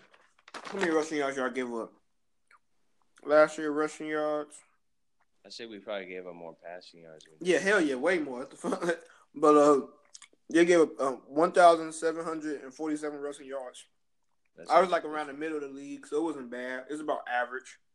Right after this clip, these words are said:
Speaker 1: That's not too bad. I mean, y'all was, I mean, y'all wasn't too, too bad. Well, no. Y'all were kinda bad. Y'all were bottom of the league, but y'all were, like, at the top half of the bottom, if that makes sense.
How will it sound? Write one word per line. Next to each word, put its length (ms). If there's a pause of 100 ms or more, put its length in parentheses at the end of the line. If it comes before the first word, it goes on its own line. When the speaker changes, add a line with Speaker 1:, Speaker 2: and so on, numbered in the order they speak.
(2250)
Speaker 1:
That's 160
not 140
too 100
bad. 300 (1080)
I 40
mean, 140
y'all 180
was, 220 (400)
I 80
mean, 320
y'all 180
wasn't 280
too, 180
too 180
bad. 480 (600)
Well, 340
no. 300 (320)
Y'all 200
were 120
kinda 240
bad. 320
Y'all 120
were 120
bottom 440
of 100
the 60
league, 460
but 120
y'all 100
were, 80
like, 100
at 80
the 60
top 320
half 280
of 60
the 60
bottom, 340
if 120
that 140
makes 220
sense. 360